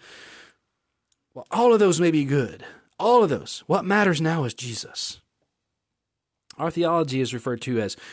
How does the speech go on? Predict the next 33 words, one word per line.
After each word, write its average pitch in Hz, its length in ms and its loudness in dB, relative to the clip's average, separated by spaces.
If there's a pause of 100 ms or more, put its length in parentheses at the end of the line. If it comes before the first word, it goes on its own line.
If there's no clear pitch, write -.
(120)
Wesleyan 131 640 0
theology. 107 720 -4
And 151 160 2
the 160 60 4
reason 180 320 2
why 170 180 2
is 139 80 0
because 139 220 -2
it's, 143 160 -4
it's - 200 -10
traced 143 380 0
back 120 360 0
to 165 100 0
some 175 180 2
basic 135 340 -2
understandings 165 520 -2
of 170 180 -8
God 113 320 0
that 127 140 -6
were 135 180 0 (260)
taught 160 500 0
from 139 200 0
John 120 300 0
Wesley. 139 520 -2 (460)
Now, 135 320 -4
one 175 220 2
of 175 100 2
John 170 220 2
Wesley's 160 360 0
famous 139 300 -2
quotes 127 340 -2
was 110 200 -6
this, 92 260 -6